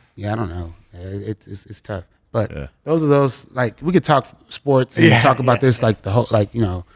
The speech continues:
Speaker 1: you know, at, at a bar or something and, and hanging
Speaker 2: Yeah,
Speaker 1: out.
Speaker 2: yeah,
Speaker 1: But
Speaker 2: yeah.
Speaker 1: there's a lot. I'm, the moral, moral of the story, man. There's a lot more than just the sport itself. You know, it's the business of the sport. And, you know, there's a hun-, there's four hundred and fifty players in the league, right? There's more actors, right?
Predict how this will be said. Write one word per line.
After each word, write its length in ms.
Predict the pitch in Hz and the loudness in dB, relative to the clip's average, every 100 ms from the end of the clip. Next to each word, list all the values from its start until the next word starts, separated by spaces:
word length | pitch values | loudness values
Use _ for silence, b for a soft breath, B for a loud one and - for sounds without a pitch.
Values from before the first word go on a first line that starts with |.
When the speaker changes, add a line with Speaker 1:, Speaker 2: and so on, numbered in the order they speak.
| b b - | b b 0
Speaker 1:
you 80 | |
know, 80 | 110 | 2
at, 200 | 110 110 | 4 2
at 120 | 120 113 | 2 2
a 60 | |
bar 320 | 104 113 110 | 4 4 6
or 40 | 110 | 4
something 300 | 110 110 113 | 2 0 2
and, 160 | 104 104 | 2 2
and 120 | 104 | 2
hanging 220 | 107 104 | 2 2
Speaker 2:
Yeah, 120 | 107 | 4
Speaker 1:
out. 60 | 107 | 4
Speaker 2:
yeah, 40 | 73 | 4
Speaker 1:
But 160 | 107 | 2
Speaker 2:
yeah. 80 | 78 B - | 2 B 0
Speaker 1:
there's 160 | 143 | 4
a 40 | 131 | 6
lot. 240 | 131 139 | 6 4
I'm, 200 | 120 131 - _ | 0 -2 -8 _
the 80 | 120 | 0
moral, 300 | 139 147 139 | 4 6 4
moral 320 | 135 180 190 165 | 4 4 6 6
of 80 | |
the 80 | 139 | 4
story, 360 | - 131 123 107 | 0 2 4 4
man. 220 | 110 110 | 2 2
There's 220 | 117 107 | 2 0
a 160 | 107 110 | -4 -4
lot 300 | 117 135 123 | 0 0 2
more 200 | 123 120 | 0 0
than 140 | 107 | -2
just 180 | 107 113 | -4 -6
the 60 | 104 | -8
sport 480 | - _ 123 117 - - | -12 _ -2 -2 -2 -14
itself. 440 | - - 113 87 b b | -10 -4 -2 -2 b b
You 100 | 110 | -2
know, 100 | 104 | 0
it's 140 | 104 | 0
the 80 | - | -4
business 540 | 90 110 117 120 110 - | -4 0 0 0 -2 -2
of 220 | 104 92 | -8 -8
the 80 | 90 | -10
sport. 440 | - - 104 92 _ b b - | -14 -8 -6 -6 _ b b -2
And, 300 | 120 110 101 - b b | 2 4 2 -2 b b
you 80 | - | -2
know, 180 | 98 101 | 0 2
there's 200 | 110 104 | 2 0
a 60 | |
hun-, 200 | 92 131 - | 2 0 2
there's 160 | 110 | -2
four 280 | - 147 147 | 0 2 4
hundred 280 | 135 139 123 | 4 4 2
and 100 | 107 | 2
fifty 240 | 127 117 | 0 -4
players 320 | 110 120 113 101 | -2 2 2 2
in 80 | |
the 60 | 98 | 0
league, 360 | 95 87 85 _ _ _ | 0 -4 -8 _ _ _
right? 280 | 101 101 113 _ b b b | -2 0 0 _ b b b
There's 220 | 101 104 | -2 0
more 260 | 104 127 156 | 4 4 4
actors, 580 | 117 113 - 87 90 - | 2 0 -2 -16 -20 -10
right? 220 | 110 104 | -2 0